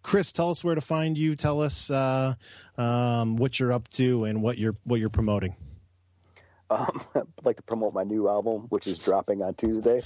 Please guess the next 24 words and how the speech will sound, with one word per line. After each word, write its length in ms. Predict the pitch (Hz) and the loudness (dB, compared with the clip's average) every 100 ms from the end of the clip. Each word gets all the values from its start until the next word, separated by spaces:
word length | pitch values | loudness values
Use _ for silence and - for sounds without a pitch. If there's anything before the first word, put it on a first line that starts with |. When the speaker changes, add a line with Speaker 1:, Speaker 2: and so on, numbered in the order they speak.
| - - - | -6 -2 2
Speaker 2:
That 100 | 262 | 2
was 120 | - | 2
really, 180 | 120 107 | 0 0
<laughs> 200 | - - | -2 -2
that 140 | - | 0
was 200 | 302 - | 0 0
really 280 | - 120 113 | -2 -2 0
a 40 | 101 | 0
Speaker 1:
That's 200 | 156 135 | 0 0
Speaker 2:
weird 20 | |
Speaker 1:
hot. 220 | 92 92 | -2 -4
Speaker 2:
lead-in. 120 | 95 - - - - | -8 -12 -14 -12 0
Um, 480 | 123 123 123 120 120 - _ _ | 2 4 2 0 -4 -16 _ _
you 120 | - 127 | -6 -4
can, 160 | 147 - | -4 -2
you 120 | 143 | -2
can 140 | 131 123 | -2 -2
find 320 | - 143 139 | 0 2 2
me 120 | 120 | -2
if 120 | 113 | -2
you 100 | 104 | -4
want 280 | 101 110 107 | -2 -2 -2
to, 240 | 110 101 90 | -4 -2 0
uh, 260 | 90 85 | 0 -2